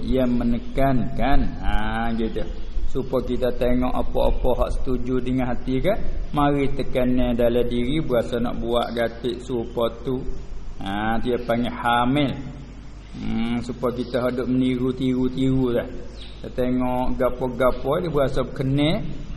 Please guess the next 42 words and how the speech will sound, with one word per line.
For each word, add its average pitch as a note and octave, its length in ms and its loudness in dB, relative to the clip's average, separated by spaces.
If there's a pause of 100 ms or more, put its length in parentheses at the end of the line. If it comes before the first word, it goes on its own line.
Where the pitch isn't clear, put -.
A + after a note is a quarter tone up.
berasa B2+ 320 2
tiru D3 480 2
nak C#3 240 2
buat, B2+ 240 2
kata A#2 240 -2
dia A#2 160 -4
panggil A#2 240 2
ba'is. A2+ 560 0 (880)
Ha, G#2+ 320 0
kalau B2 320 0
bahasa C3 320 0
buat, D#3 320 2
bahasa C#3 320 2
tak C3+ 240 2
buat, D3+ 240 2
tengok C3+ 320 0
pak, C3+ 160 4
oh, C3+ 240 0
tak C3 160 0
boleh C3+ 80 2
duduk, C3 320 0
berasa B2+ 320 4
nak, C3 240 0
kata C3 160 2
bila C3+ 160 2
nak, C#3+ 240 0
kata C3+ 160 -2
juga C#3 320 -2
cari B2+ 480 0
duit, B2+ 480 -2
beli. B2+ 560 0 (400)
Ha, B2 160 -4
tu. B2 160 -4 (480)
Tu D3+ 80 0
dia - 80 0
panggil C3 320 2
yang C3+ 240 4
menekan. C#3 480 0 (1120)
Hmm, A#2 640 0
tu C3 80 -2
yang B2+ 240 0
menekan. C3 480 0